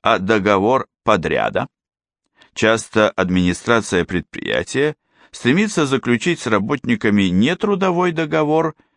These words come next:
а договор подряда. Этот договор более выгоден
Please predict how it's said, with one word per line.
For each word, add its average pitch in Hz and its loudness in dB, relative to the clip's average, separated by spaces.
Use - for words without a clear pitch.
а 151 2
договор 123 2
подряда. 95 -2
Этот 180 0
договор 151 0
более 143 2
выгоден 110 0